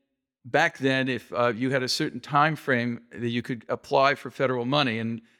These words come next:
they'd assume ninety percent of the cost of cleaning it up, and Dukakis didn't do that. And he called it the most expensive public policy mistake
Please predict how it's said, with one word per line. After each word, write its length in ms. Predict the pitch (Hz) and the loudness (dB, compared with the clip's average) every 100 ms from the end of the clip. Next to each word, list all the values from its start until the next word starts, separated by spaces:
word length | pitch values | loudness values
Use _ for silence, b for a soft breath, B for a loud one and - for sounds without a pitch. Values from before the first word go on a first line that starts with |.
| b | b
they'd 160 | 139 139 | 2 2
assume 320 | 131 147 131 | 2 0 2
ninety 260 | 127 147 139 | 2 2 -2
percent 360 | 131 - 131 | -4 -4 -2
of 60 | 123 | -2
the 40 | |
cost 380 | 113 135 123 - | -2 0 0 -2
of 80 | 113 | -10
cleaning 340 | - 127 123 | -4 -2 -2
it 80 | 143 | 2
up, 240 | 190 151 | 4 4
and 200 | - 131 117 b b - | 0 -6 -8 b b -2
Dukakis 560 | 151 147 127 123 131 | 0 2 2 2 -4
didn't 260 | - 131 143 | -4 -4 -2
do 200 | - 233 | -2 0
that. 300 | 165 - 98 _ | 0 -2 -8 _
And 80 | 131 | -8
he 60 | |
called 280 | 135 156 156 | 0 2 2
it 80 | 123 | 0
the 40 | |
most 240 | 143 143 - | -4 -4 -6
expensive 560 | - - 160 156 151 | -10 0 0 0 -6
public 320 | - 147 135 | -2 0 0
policy 380 | - 127 127 - | -2 -2 -2 -4
mistake 540 | 120 117 - 123 110 | -6 -8 -2 -2 -2